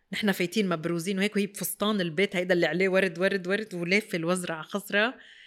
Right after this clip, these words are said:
والقمطة على شعراتها مشان ما تهرب الأكل. ف هيدول ال-،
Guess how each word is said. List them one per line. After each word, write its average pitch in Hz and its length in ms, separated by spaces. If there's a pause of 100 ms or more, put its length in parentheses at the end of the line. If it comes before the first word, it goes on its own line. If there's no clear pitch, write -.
(260)
والقمطة 220 440
على 160 120
شعراتها 175 600
مشان 175 260
ما 165 120
تهرب 175 360
الأكل. 247 500 (580)
ف - 180 (1800)
هيدول 196 420
ال-، - 220